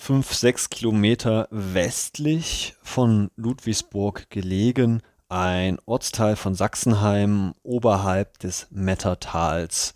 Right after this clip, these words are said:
Wohnsiedlungen sieht man da heute sich vor allem an, wenn man es auf Google Maps betrachtet. Ich lese weiter.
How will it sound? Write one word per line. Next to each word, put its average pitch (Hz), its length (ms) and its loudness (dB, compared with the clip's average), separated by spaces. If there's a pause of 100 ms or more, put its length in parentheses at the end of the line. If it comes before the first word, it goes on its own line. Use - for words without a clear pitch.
(120)
Wohnsiedlungen 104 1200 0
sieht - 220 -10
man 95 140 -4
da 90 100 -2
heute 92 400 0
sich 92 220 -6
vor - 160 -6
allem 95 240 -2
an, 95 260 -2 (120)
wenn 90 100 -6
man 85 180 -2
es 82 240 -6
auf - 340 -10
Google 95 440 -4 (240)
Maps - 560 -6
betrachtet. - 720 -2 (520)
Ich - 100 -4
lese 123 200 4
weiter. 90 360 2